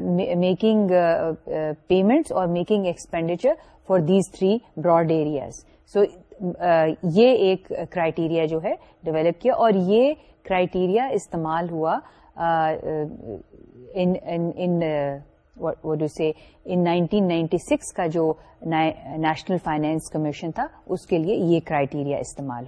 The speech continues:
ہوا۔ اب criteria for horizontal resource distribution جو ہے، اس کو ہم نے دیکھنا ہے کہ وہ کیا ہے۔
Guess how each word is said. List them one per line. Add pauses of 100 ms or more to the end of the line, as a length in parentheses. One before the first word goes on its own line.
ہوا۔ (840)
اب (140)
criteria
for
horizontal
resource
distribution
جو
ہے، (340)
اس
کو (100)
ہم
نے
دیکھنا
ہے
کہ
وہ
کیا
ہے۔